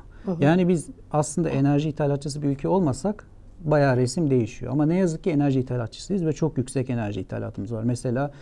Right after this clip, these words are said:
Speaker 2: şöyle söyleyelim, cari açığımız on dört milyar dolar iki bin yirmi birde ama enerji ithalatımız kırk sekiz milyar dolar.
Speaker 1: Doğru.
Speaker 2: Yani muazzam bir enerji
Speaker 1: Doğru.
Speaker 2: ithalatı var.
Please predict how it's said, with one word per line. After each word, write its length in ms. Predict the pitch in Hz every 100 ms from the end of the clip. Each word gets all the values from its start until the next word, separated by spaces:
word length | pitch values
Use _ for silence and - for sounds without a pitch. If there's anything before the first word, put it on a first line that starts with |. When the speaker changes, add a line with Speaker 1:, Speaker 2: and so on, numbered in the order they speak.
| - - -
Speaker 2:
şöyle 300 | 156 160 143
söyleyelim, 480 | 139 117 120 180 190 - - - -
cari 300 | 139 147 160
açığımız 380 | 156 - 156 160
on 200 | 147 143
dört 180 | 120 -
milyar 280 | 113 107 104
dolar 360 | 98 101 - - -
iki 160 | 120
bin 80 | 117
yirmi 240 | 110 107
birde 340 | 107 110 147 226 - - -
ama 160 | 123 131
enerji 300 | 139 151 180
ithalatımız 540 | 165 147 143 175 185
kırk 180 | - 127
sekiz 280 | 139 135 139
milyar 320 | 123 117 110
dolar. 340 | 101 98 - - - -
Speaker 1:
Doğru. 180 | 196 190
Speaker 2:
Yani 240 | - 127 131
muazzam 520 | 135 135 139 156 156
bir 120 | 143 123
enerji 280 | 127 123
Speaker 1:
Doğru. 180 | 185 170
Speaker 2:
ithalatı 380 | - 107 101 110
var. 220 | 107 -